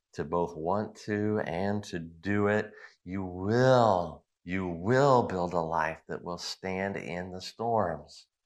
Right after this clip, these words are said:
You, you will be the wise builder. You do not have to live a life that will collapse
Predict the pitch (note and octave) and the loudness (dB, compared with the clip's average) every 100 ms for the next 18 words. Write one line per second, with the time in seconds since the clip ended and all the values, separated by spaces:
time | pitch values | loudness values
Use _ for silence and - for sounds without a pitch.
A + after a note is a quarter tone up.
0 | _ _ _ - F#2+ G#2 G2+ - G#2 A2 | _ _ _ -8 -4 -2 -4 -8 -4 -2
1 | G#2+ C3+ C3+ B2 G2+ F#2+ F2+ E2+ E2+ E2+ | 0 2 2 2 -2 -4 -4 -6 -2 0
2 | E2 E2 - F2 F2 D#2+ E2 E2+ G#2 F#2+ | 0 -4 -10 -8 -8 -6 -10 -8 -8 -4
3 | G#2 G#2+ G#2+ A2+ A#2 - - _ _ _ | -2 -2 2 2 2 0 -12 _ _ _
4 | - - A2 A2 - - _ _ - F#2+ | -8 0 4 2 0 -14 _ _ -6 -4
5 | F2+ G#2 A2 G2 F#2 F2+ G2 G#2+ G#2 - | 0 2 2 2 0 4 6 6 2 -6
6 | - _ _ _ G2 F#2+ G2 F#2 - - | -20 _ _ _ -4 -2 -2 -4 -4 -2
7 | F2+ F2 F#2+ G#2 G#2 - - - - | 0 2 4 4 2 -6 -8 -8 -12